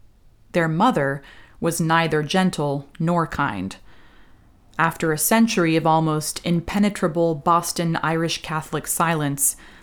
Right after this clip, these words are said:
little is known about her, and not much can be said. Old records, however, offer a sketch to begin with, a hint, perhaps, of what was wrong.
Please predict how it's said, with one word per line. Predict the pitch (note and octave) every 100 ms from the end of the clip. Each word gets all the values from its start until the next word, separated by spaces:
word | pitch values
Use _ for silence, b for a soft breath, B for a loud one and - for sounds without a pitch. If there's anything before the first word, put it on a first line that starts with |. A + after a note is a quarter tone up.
| B
little | F#3+ A3+ B3
is | A#3
known | G3 F#3+ G3
about | D3+ C#3 -
her, | B2+ B2+ D3 B B B
and | - E3 D#3+ E3+
not | G#3+ B3
much | G#3+ G#3 -
can | G3
be | F3+ D#3+
said. | - D#3 A#2 - - - - - - - - - - -
Old | - G3+ G3
records, | E3 F#3 F#3+ D#3 C#3+ -
however, | D#3 D3+ D3+ D#3 - B B B
offer | F3 E3+ D#3+
a | D3+
sketch | - - F#3 - -
to | C3
begin | C#3 F3+ E3+
with, | C3 C3 - - - -
a | -
hint, | D3 - G#3+ G3 - - -
perhaps, | D#3+ D3+ C3 - - - -
of | E3
what | D#3 -
was | D#3
wrong. | D#3+ D#3+ C#3 C3